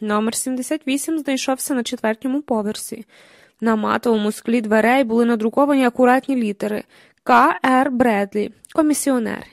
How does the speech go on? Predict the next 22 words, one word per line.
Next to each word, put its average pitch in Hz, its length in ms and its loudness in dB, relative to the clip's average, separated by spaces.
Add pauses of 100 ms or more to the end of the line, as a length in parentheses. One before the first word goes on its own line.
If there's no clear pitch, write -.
(180)
І 277 220 2
нижче 330 380 0
дрібніші: 240 540 -2
«Заходьте, 320 460 0
будь 202 180 -4
ласка». - 420 -6 (800)
Я 240 140 0
зайшов. 233 440 -4 (220)
За 226 200 0
дверима 226 420 0
виявився 220 460 0
невеличкий 254 680 0
порожній 233 540 2
предпокій 240 600 -4
та 262 160 -2
ще 320 260 0
одні 277 260 2
прочинені 269 540 -4
двері 277 320 0
з 233 100 -6
надписом 269 520 -4
«Приватно». 262 720 -4